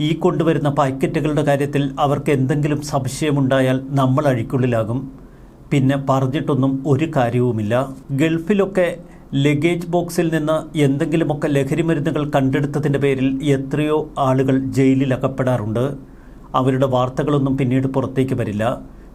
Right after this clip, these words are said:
പ്രത്യേകിച്ച് ഗൾഫ് നാടുകളിലോ സൗദി അറേബ്യയിലോ മറ്റോ ആണെങ്കിൽ ഒരു കാരണവശാലും അവരെക്കുറിച്ചുള്ള മറ്റ് യാതൊരുവിധ വിശദാംശങ്ങളും ലഭിക്കില്ല. നാട്ടിലൊക്കെ പിന്നീട് അറിയപ്പെടുക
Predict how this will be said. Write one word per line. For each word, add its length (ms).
പ്രത്യേകിച്ച് 560
ഗൾഫ് 460
നാടുകളിലോ 640
സൗദി 300
അറേബ്യയിലോ 480
മറ്റോ 540
ആണെങ്കിൽ 520
ഒരു 320
കാരണവശാലും 800
അവരെക്കുറിച്ചുള്ള 680
മറ്റ് 280
യാതൊരുവിധ 640
വിശദാംശങ്ങളും 1000
ലഭിക്കില്ല. 680
നാട്ടിലൊക്കെ 580
പിന്നീട് 420
അറിയപ്പെടുക 720